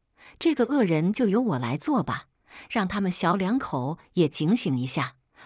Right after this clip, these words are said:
不能这么理直气壮地啃老。”我哭得一把鼻涕一把泪的，老公让我休息一下，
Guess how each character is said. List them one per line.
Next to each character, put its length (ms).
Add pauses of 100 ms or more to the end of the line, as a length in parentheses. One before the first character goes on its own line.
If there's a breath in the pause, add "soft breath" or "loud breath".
(100)
不 140
能 180
这 140
么 100
理 220
直 180
气 220
壮 220
地 80
啃 260
老。” 300 (840 soft breath)
我 120
哭 240
得 140
一 120
把 200
鼻 240
涕 180
一 180
把 220
泪 240
的， 220 (460 loud breath)
老 200
公 220
让 220
我 60
休 280
息 200
一 60
下， 300